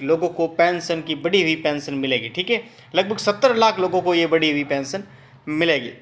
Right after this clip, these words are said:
चलेगा, कुछ आंकड़ों की बात कर लेते हैं जो एग्जाम की दृष्टि से काफ़ी महत्वपूर्ण हो सकते हैं। बावन लाख चौंतीस हज़ार दो सौ बावन तो आपके वृद्धावस्था पेंशन है, जिसमें पचहत्तर वर्ष से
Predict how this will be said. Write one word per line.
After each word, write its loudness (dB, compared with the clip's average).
चलेगा, 6
कुछ 2
आंकड़ों 4
की -4
बात 2
कर 6
लेते 2
हैं 2
जो 4
एग्जाम 2
की -6
दृष्टि -2
से 2
काफ़ी 0
महत्वपूर्ण -4
हो 2
सकते -8
हैं। 0
बावन 6
लाख 4
चौंतीस 0
हज़ार 4
दो 2
सौ 0
बावन 2
तो 0
आपके 0
वृद्धावस्था 2
पेंशन -4
है, 2
जिसमें -6
पचहत्तर -6
वर्ष -4
से -4